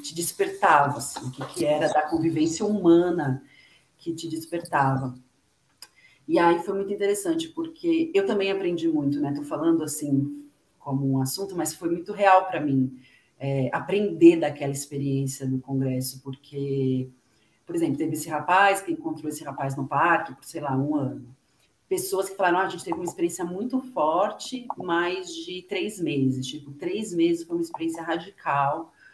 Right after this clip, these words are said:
A gente se encontrava sempre naquele lugar. Então, aquele lugar se tornou a casa da nossa pesquisa. A pessoa trazia assim. É, outra, uma mulher bem mais velha falou que ela teve um projeto por vinte anos,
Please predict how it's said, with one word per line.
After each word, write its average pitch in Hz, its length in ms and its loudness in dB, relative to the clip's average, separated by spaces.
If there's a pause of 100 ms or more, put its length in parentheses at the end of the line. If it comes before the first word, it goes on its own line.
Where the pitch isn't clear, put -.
(140)
A 147 100 -10
gente 151 1120 -4 (320)
se - 160 -6
encontrava 180 1040 0
sempre 208 260 -2
naquele 202 380 -2
lugar. 156 400 0
Então, 139 220 -4
aquele 170 220 -2
lugar 165 320 0
se - 120 -14
tornou 170 240 -6
a 180 80 -2
casa 170 460 0
da 165 120 -2
nossa 165 280 0
pesquisa. 127 760 -4 (140)
A 131 80 -14
pessoa 135 340 -6
trazia 143 340 -2
assim. 127 440 0 (640)
É, 135 560 0
outra, 190 520 4
uma 180 280 2
mulher 170 500 0
bem 135 240 0
mais 185 240 -2
velha 156 340 2
falou 151 360 -6
que - 80 -10
ela 147 100 -2
teve 165 140 -8
um 160 60 -4
projeto 151 340 -8
por 165 100 -16
vinte 170 500 -6
anos, 165 720 -2